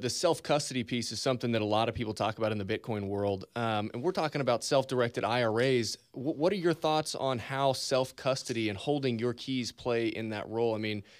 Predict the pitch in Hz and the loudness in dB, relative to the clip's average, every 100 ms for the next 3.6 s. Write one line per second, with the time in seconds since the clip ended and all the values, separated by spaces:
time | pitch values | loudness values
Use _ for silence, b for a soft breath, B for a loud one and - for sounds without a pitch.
0 | B B 117 113 - 117 110 - _ _ | B B -4 -4 -4 -4 -4 -12 _ _
1 | - - - 175 165 139 123 - 120 117 | -8 -6 0 0 2 2 2 0 0 0
2 | 107 - 117 110 107 - 131 139 113 104 | -2 -4 -4 -4 -8 -4 -2 -2 -2 -4
3 | - 107 - 107 98 107 | -6 -8 -6 -6 -6 -8